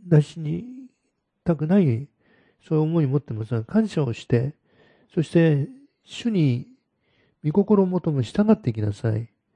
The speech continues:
で、これは嫌なことですが、それをやることによって解放が与えられるとともに、それを通しての神の技が起こります。鼻と目が悪い方がいらっしゃ、い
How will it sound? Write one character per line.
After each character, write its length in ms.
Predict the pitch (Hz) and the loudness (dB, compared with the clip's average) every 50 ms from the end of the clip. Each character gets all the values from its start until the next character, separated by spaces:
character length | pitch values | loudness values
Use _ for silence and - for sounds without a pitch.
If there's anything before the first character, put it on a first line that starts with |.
| _ _ _ _ _ _ _ _ _ _ _ _ - | _ _ _ _ _ _ _ _ _ _ _ _ -10
で、 80 | 180 160 | -6 -4
こ 100 | 151 180 | -2 0
れ 40 | 185 | 2
は 60 | 180 | 4
嫌 140 | 202 233 254 | 4 4 4
な 100 | 254 185 | 4 2
こ 100 | 151 135 | 0 0
と 120 | 131 117 | -2 -2
で 120 | 107 104 | -2 -4
す 120 | - - - | -6 -6 -6
が、 180 | 113 104 104 | -4 -4 -4
そ 160 | 101 - - 185 | -4 -2 0 2
れ 60 | 208 | 4
を 100 | 214 202 | 4 4
や 80 | 196 202 | 4 4
る 100 | 208 185 | 2 2
こ 100 | 196 185 | 0 -2
と 100 | - 185 | -2 -2
に 60 | 170 | -4
よ 60 | 165 | -6
っ 40 | - | -6
て 200 | - - - 113 | -4 -2 -2 -2
解 220 | - - 175 180 | 0 0 0 0
放 160 | 185 202 190 185 | 0 0 0 2
が 80 | 180 | 2
与 180 | 180 - - 170 | 2 2 2 0
え 40 | 165 | 0
ら 80 | 170 | 0
れ 80 | 175 175 | -2 -4
る 160 | 175 165 147 - | -6 -8 -10 -12
と 120 | - 156 | -14 -12
と 100 | - 151 | -12 -8
も 140 | 147 147 147 | -8 -6 -4
に、 180 | 151 143 135 - _ _ - - - - - _ _ _ _ _ _ _ | -4 -4 -6 -6 _ _ -20 -20 -20 -20 -20 _ _ _ _ _ _ _
そ 140 | - - | -4 2
れ 80 | 185 202 | 4 6
を 100 | 208 208 | 6 4
通 220 | 208 - 196 190 | 4 2 0 0
し 80 | - - | 0 -2
て 60 | 165 | -2
の 120 | 143 127 - | -4 -4 -2
神 240 | - 185 196 190 | -2 -2 -2 0
の 120 | 170 151 135 | 2 2 2
技 200 | 127 120 120 113 | 2 2 2 0
が 160 | 110 107 104 | 0 0 -2
起 60 | 101 104 | -4 -4
こ 120 | - 117 | -6 -6
り 80 | 110 107 | -6 -6
ま 220 | 101 101 101 107 | -4 -4 -4 -4
す。 220 | - - - _ _ _ _ _ _ _ _ _ _ _ _ _ _ _ _ _ _ - _ _ _ _ _ _ _ | -4 -8 -18 _ _ _ _ _ _ _ _ _ _ _ _ _ _ _ _ _ _ -20 _ _ _ _ _ _ _
鼻 280 | _ - 185 196 214 208 | _ -2 2 4 4 4
と 160 | 208 208 196 | 2 0 -2
目 180 | 180 190 220 226 | 2 2 4 4
が 120 | 214 175 | 6 6
悪 240 | 147 131 123 117 117 | 4 4 4 2 0
い 60 | 113 | -2
方 200 | - 120 104 101 | -2 -4 -2 -2
が 80 | 101 104 | -2 0
い 60 | 104 | 0
ら 100 | 107 110 | 0 0
っ 20 | 110 | -2
し 60 | |
ゃ、 20 | |
い 20 | - | -4